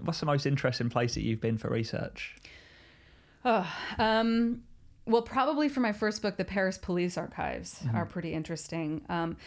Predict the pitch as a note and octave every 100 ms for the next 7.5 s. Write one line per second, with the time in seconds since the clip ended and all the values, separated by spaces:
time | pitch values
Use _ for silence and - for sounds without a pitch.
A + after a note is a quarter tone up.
0 | - G3 F#3 G3 G#3 A#3 F#3+ F3 F#3+ G3+
1 | F#3 E3+ F3 F3 F3 D#3+ D#3 - E3+ E3
2 | D#3+ - - - E3 - F#3 - D#3 F3+
3 | E3 D3+ C#3 E3+ D#3+ D#3+ E3 D#3+ D#3 F3+
4 | D#3 D3+ F3 - - - - - - F3+
5 | E3+ D#3 F3 G3+ G3+ G3+ G#3 F3 F#3 F3
6 | E3 E3 F3+ G3+ A#3+ A3+ B2+ A2 G#2+ -
7 | F#3 F#3 D#3+ D#3 D3